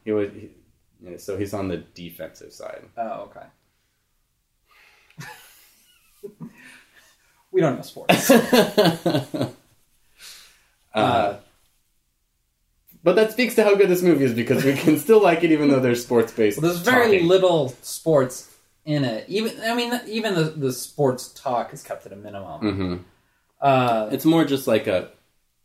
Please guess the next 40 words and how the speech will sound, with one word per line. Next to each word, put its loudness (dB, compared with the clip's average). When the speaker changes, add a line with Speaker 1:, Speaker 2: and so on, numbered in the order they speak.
Speaker 1:
you -8
could -6
hang -2
this -8
story -6
kind -8
of -8
on -8
a -8
lot -4
of -10
things, -12
but, -8
like, -8
he's -14
hanging -6
on -8
this -14
framework -6
of, -10
of -10
sports, -12
Speaker 2:
Mm-hmm. -4
Speaker 1:
um, -8
'cause -14
it -12
just -10
shows, -8
like, -12
Speaker 2:
Well, -6
sports -2
is -6
one -4
of -2
the -2
few -2
things -4
that -8
we -8
allow -6